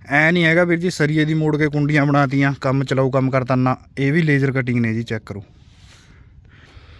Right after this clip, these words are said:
ਫਿਰ ਉਸ ਤੋਂ ਬਾਅਦ ਵੀਰ ਜੀ ਇਹਦੀ ਮਜ਼ਬੂਤੀ ਬਾਡੀ ਦੀ ਚੈੱਕ ਕਰੋ।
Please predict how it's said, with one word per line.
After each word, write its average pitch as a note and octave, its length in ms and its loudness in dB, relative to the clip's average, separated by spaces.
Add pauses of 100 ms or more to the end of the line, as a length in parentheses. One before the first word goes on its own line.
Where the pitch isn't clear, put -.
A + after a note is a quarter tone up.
(540)
ਫਿਰ D3+ 180 2
ਉਸ D#3 140 0
ਤੋਂ E3 180 0
ਬਾਅਦ E3 180 4
ਵੀਰ E3 180 2
ਜੀ E3 160 -2
ਇਹਦੀ D3+ 300 0
ਮਜ਼ਬੂਤੀ C#3+ 540 -2
ਬਾਡੀ C#3 280 0
ਦੀ C#3+ 100 -2
ਚੈੱਕ C#3 240 -2
ਕਰੋ। C3 180 -4